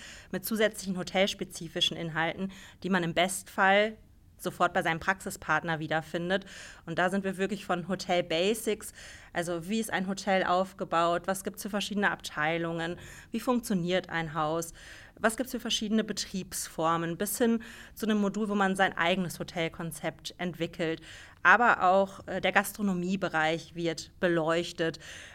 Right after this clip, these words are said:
Ähm, wir haben nachher eine Möglichkeit, durch spezifische Wahlmodule auch nochmal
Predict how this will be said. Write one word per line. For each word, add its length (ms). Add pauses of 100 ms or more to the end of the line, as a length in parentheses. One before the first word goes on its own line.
Ähm, 480
wir 120
haben 120
nachher 220
eine 100
Möglichkeit, 800
durch 320
spezifische 800
Wahlmodule 720 (340)
auch 160
nochmal 460